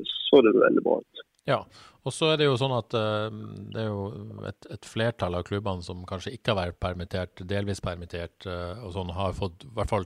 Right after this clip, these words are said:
Speaker 2: trent sammen. Eh, tror,
Speaker 1: Mm.
Speaker 2: tror du dere hadde en, holdt på å si, en ulempe, at dere ligger bak de andre nå?
Speaker 1: Det har vært snakk. Det har vært litt snakk om det, og det, det kan godt være det. Eh,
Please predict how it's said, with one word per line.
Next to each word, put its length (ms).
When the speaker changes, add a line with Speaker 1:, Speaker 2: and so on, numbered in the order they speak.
Speaker 2:
trent 400
sammen. 560
Eh, 440
tror, 400
Speaker 1:
Mm. 100
Speaker 2:
tror 140
du 140
dere 200
hadde 220
en, 180
holdt 160
på 60
å 20
si, 60
en 180
ulempe, 640
at 80
dere 240
ligger 160
bak 240
de 120
andre 200
nå? 120
Speaker 1:
Det 160
har 140
vært 220
snakk. 220
Det 80
har 120
vært 220
litt 140
snakk 260
om 140
det, 100
og 320
det, 140
det 140
kan 180
godt 200
være 300
det. 140
Eh, 560